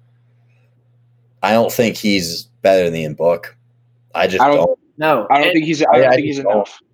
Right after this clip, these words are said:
Speaker 3: They're, they're, they're, they're the Mac Brown factor is,
Speaker 1: Yeah, Mac
Speaker 3: is
Speaker 1: Brown
Speaker 3: a lot
Speaker 1: won
Speaker 3: right
Speaker 1: one
Speaker 3: now.
Speaker 1: title in forty years when he had a generational talent at quarterback.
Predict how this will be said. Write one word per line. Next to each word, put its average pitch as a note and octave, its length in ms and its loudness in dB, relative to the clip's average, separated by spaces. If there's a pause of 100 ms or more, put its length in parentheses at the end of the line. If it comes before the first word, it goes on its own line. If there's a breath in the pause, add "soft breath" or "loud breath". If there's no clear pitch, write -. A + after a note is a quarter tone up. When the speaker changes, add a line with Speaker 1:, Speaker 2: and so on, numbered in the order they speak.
(240)
Speaker 3:
They're, F#3+ 240 2
they're, F3+ 260 -2
they're, F#3 240 0
they're F3+ 120 2
the E3+ 80 2
Mac E3 380 -2
Brown D3 280 0
factor F3 680 -2 (1120)
is, C#3 220 -6
Speaker 1:
Yeah, F3+ 60 -4
Mac C#3+ 300 -2
Speaker 3:
is B2 60 -8
Speaker 1:
Brown E3+ 200 0
Speaker 3:
a F3 120 0
lot E3+ 80 -2
Speaker 1:
won E3 100 2
Speaker 3:
right D#3 100 2
Speaker 1:
one E3+ 140 4
Speaker 3:
now. E3 80 -2 (200)
Speaker 1:
title E3+ 320 2
in D3+ 100 2
forty E3 540 -2
years D#3 420 0
when C#3+ 140 2
he D3 80 2
had C#3+ 180 2
a C#3 100 -2
generational C#3 920 2
talent C3+ 340 -4
at B2+ 120 -6
quarterback. B2+ 580 0